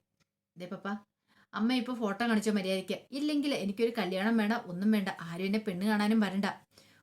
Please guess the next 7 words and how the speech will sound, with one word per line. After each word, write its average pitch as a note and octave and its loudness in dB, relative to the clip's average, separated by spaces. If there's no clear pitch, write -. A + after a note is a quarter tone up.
ഒടുവിൽ C#4 2
വേണുഗോപാലിന് G3+ 2
തോറ്റു F3+ -6
കൊടുക്കേണ്ടി G3+ 0
വന്നു G3 0
മകളുടെ F#3 -2
മുന്നിൽ. F#3+ -4